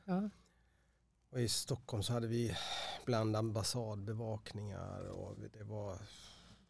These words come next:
Speaker 2: statsbesök och, ja, men f-, fotbollsmatcher och så vidare och så vidare. Så det var ju
Speaker 1: Mm.
Speaker 2: väldigt brett.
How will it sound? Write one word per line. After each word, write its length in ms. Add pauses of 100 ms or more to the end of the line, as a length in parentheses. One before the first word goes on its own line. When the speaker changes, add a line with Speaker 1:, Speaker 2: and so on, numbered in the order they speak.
(140)
Speaker 2:
statsbesök 1200
och, 360 (1300)
ja, 140
men 400 (760)
f-, 120 (260)
fotbollsmatcher 1300
och 60
så 120
vidare 260
och 80
så 120
vidare. 260
Så 100
det 80
var 100
ju 40
Speaker 1:
Mm. 120
Speaker 2:
väldigt 320
brett. 800